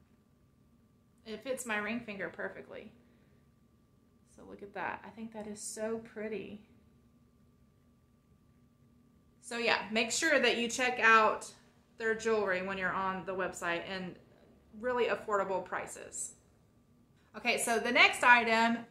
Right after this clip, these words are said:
goes along with the whole jewelry thing. So if I got all the jewelry, I need someplace to store it, right? So, um, I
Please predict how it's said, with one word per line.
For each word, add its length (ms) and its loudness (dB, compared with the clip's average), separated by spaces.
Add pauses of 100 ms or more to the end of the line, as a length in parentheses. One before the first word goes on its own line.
(760)
goes 240 0
along 460 6
with 180 0
the 100 2
whole 260 2
jewelry 520 -2
thing. 400 -12
So 520 2 (380)
if 60 -10
I 80 0
got 220 6
all 220 8
the 60 2
jewelry, 580 4
I 140 0
need 240 -4
someplace 640 -8 (100)
to 80 -12
store 400 -2
it, 140 -2
right? 380 0
So, 360 -2 (420)
um, 280 2 (180)
I 400 6